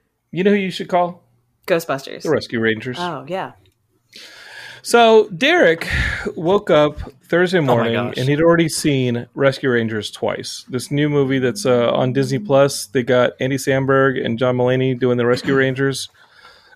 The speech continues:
Speaker 1: And this kid, Derek Cranevelt, in Big Yanks, who is obviously watching the movie instead of raising his child,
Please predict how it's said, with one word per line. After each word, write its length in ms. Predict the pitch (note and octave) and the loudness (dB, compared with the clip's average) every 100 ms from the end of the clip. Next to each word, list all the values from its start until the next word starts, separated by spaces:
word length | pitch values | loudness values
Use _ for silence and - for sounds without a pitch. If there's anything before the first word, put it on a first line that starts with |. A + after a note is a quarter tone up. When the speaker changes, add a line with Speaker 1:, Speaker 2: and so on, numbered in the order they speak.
| _ | _
Speaker 1:
And 400 | D3 D3 C#3+ D#3+ - | 2 4 2 0 0
this 200 | D3+ A3+ | 2 2
kid, 540 | - - D3+ C3+ C3 - F#3+ | 0 0 4 4 0 -6 -4
Derek 300 | C3 C3+ - | 0 0 0
Cranevelt, 600 | C3 A2+ G#2 G#2 A#2+ - _ | -2 0 -2 -2 -4 -10 _
in 140 | C3 A#2+ | -6 -2
Big 240 | C#3 D3 | -2 0
Yanks, 560 | C3+ A#2 G#2 - - - _ _ _ _ _ | 0 0 -4 -8 -14 -16 _ _ _ _ _
who 260 | C3 A#2 - | 0 0 0
is 200 | C#3 B2 | 0 2
obviously 360 | C3 B2+ A2 G#2+ | 2 0 -2 -4
watching 260 | G2+ G2+ G#2 | -4 -4 -6
the 60 | |
movie 180 | G2+ G2 | -4 -4
instead 240 | F#2 - G#2 | -8 -10 -14
of 140 | F2+ | -8
raising 280 | G#2 F#2+ F#2+ | -8 -8 -12
his 100 | F#2 | -10
child, 360 | - G#2 G2 | -4 -2 -4